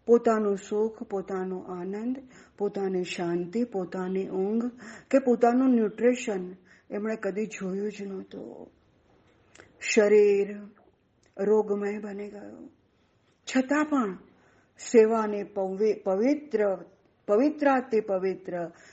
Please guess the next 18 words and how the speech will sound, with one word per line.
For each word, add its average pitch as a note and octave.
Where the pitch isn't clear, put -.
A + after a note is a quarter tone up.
સંવેદના F#3+
એમને F3+
ગઈ F3
નહોતી. G3
સતત A3
ભાઈની F#3+
સેવામાં F#3
જ F#3+
કાર્યરત G3
રહેલા. F#3+
રોમાંચ C#4+
થાય C4
છે C#4
યાદથી, A3+
પણ C#4
સંયમ A#3
રાખું G3+
છું. -